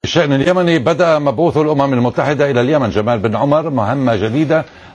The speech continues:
تهدف إلى إقناع الرئيس علي عبد الله صالح بتسليم السلطة بموجب المبادرة الخليجية. ويلتقي بن عمر نائب الرئيس عبد ربه منصور هادي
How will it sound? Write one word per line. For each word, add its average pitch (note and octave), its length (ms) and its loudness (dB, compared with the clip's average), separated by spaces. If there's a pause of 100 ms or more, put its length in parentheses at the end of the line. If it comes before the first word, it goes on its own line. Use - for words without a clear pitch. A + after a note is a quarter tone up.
تهدف C#3 420 2
إلى C3+ 200 2
إقناع D3+ 340 0
الرئيس C3 280 0
علي C3 140 0
عبد A#2 200 0
الله B2+ 160 0
صالح C3+ 300 -2
بتسليم A#2+ 540 -2
السلطة D3 640 -2
بموجب A2+ 520 0
المبادرة F#2 600 -2
الخليجية. E2 640 -4 (600)
ويلتقي C#2 460 -2
بن E2+ 140 -2
عمر B2+ 180 2
نائب G#2 400 0
الرئيس G#2 340 -2
عبد G2+ 180 -2
ربه G2+ 540 -2
منصور F#2+ 380 -2
هادي C#3 360 2